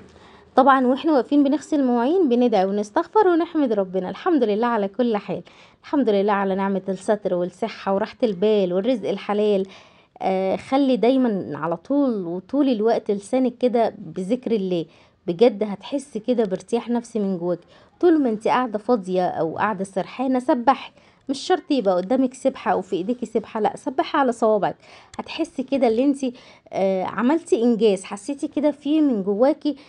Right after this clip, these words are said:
في طمأنينة كده بينك وبين ربنا. آه، احمدي ربنا مية مرة في اليوم، استغفري مية مرة، آه، آه، كبري مية مرة، ه-، هتلاقي الموضوع كده في، في حاجة جميلة.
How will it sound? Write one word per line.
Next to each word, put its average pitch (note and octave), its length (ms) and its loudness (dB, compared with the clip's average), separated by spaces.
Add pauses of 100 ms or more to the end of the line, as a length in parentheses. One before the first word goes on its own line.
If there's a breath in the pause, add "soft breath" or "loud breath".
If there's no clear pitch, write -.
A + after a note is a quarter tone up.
(180 loud breath)
في D#4 180 0
طمأنينة C4+ 580 2
كده B3+ 260 -2
بينك C4+ 420 -2
وبين G#3+ 240 0
ربنا. F3 420 -2 (400 soft breath)
آه، F#3 560 0
احمدي C#4+ 420 0
ربنا G#3 380 0
مية C4+ 280 0
مرة B3 220 2
في A#3 160 -8
اليوم، G#3+ 380 -2
استغفري B3 540 -2
مية A#3+ 220 0
مرة، G3 400 -2 (340 loud breath)
آه، F#3+ 800 2 (420 soft breath)
آه، E3+ 520 -6 (120)
كبري C4+ 440 4
مية C#4 180 -2 (100)
مرة، A#3+ 340 0
ه-، G#3+ 560 0
هتلاقي G#4 420 4
الموضوع D4 340 2
كده F4 320 2
في، D#4+ 240 0
في D#4+ 260 -4
حاجة E4 280 -2
جميلة. A#3 500 2